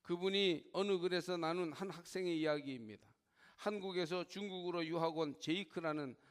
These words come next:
팔 학년 학생이 중국 학생들을 전도하는 이야기입니다. 열방 중-, 중고등학교에서 사명을 제자가 감당하는 모습에 가슴 뿌듯해하면서 이분이 그 이야기를 소개한 것입니다.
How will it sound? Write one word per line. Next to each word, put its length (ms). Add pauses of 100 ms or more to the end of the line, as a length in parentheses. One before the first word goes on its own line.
(140)
팔 180
학년 280
학생이 480 (520)
중국 340
학생들을 520
전도하는 640
이야기입니다. 640 (640)
열방 400
중-, 260
중고등학교에서 920
사명을 640 (240)
제자가 440
감당하는 520
모습에 520 (400)
가슴 400
뿌듯해하면서 920 (480)
이분이 420
그 100
이야기를 500
소개한 460
것입니다. 500